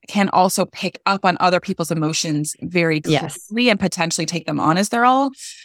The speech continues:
Speaker 1: but they also
Speaker 2: Yes.
Speaker 1: relate to the world through their emotions, where I relate
Speaker 2: Exactly.
Speaker 1: to the world and I view the world through my emotional self.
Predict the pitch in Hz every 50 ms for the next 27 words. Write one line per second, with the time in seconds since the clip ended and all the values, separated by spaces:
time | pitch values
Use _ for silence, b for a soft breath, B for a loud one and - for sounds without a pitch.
0 | B - 220 202 220 208 202 - 147 131 - - - - - - - - 196 196
1 | 185 180 180 180 185 185 196 - - - 196 190 180 170 170 170 165 160 151 -
2 | - - - - 190 180 175 160 151 143 139 131 120 156 - - 139 120 156 165
3 | 165 - - - 170 180 190 202 196 190 175 175 160 156 151 156 139 120 101 -
4 | - - - - - 185 185 175 170 170 165 165 160 156 156 160 160 151 151 156
5 | 170 170 185 180 170 165 165 160 156 151 151 151 - - - 190 185 180 170 160
6 | 156 156 151 151 147 147 151 - - 165 151 147 151 - - 135 127 143 196 285
7 | 302 - - -